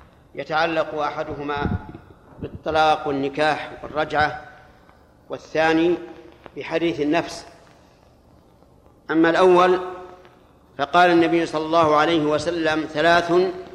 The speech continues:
جدهن جد وهزلهن جد"،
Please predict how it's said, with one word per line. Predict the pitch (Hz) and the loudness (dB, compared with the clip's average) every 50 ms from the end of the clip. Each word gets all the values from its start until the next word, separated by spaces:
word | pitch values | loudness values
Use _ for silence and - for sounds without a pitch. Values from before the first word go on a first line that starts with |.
| - - - - - - - - _ - - _ _ - - - _ _ _ _ _ _ - - _ _ _ _ _ _ _ _ _ | -20 -20 -20 -20 -20 -20 -20 -20 _ -20 -20 _ _ -20 -20 -20 _ _ _ _ _ _ -20 -20 _ _ _ _ _ _ _ _ _
جدهن | - 165 160 - - 175 170 160 170 175 175 170 170 165 | -4 -4 -4 -2 -2 0 2 2 4 4 4 4 2 2
جد | - 185 190 190 - - - - - - - - - - _ _ _ _ _ _ _ _ _ | 2 2 2 0 -2 -10 -14 -16 -18 -20 -20 -20 -20 -20 _ _ _ _ _ _ _ _ _
وهزلهن | 139 139 143 165 180 170 - 160 165 160 151 160 190 185 175 170 165 | -6 -2 0 0 0 0 0 -2 -2 -2 0 0 0 0 0 0 2
جد"، | - 180 175 | 0 0 -2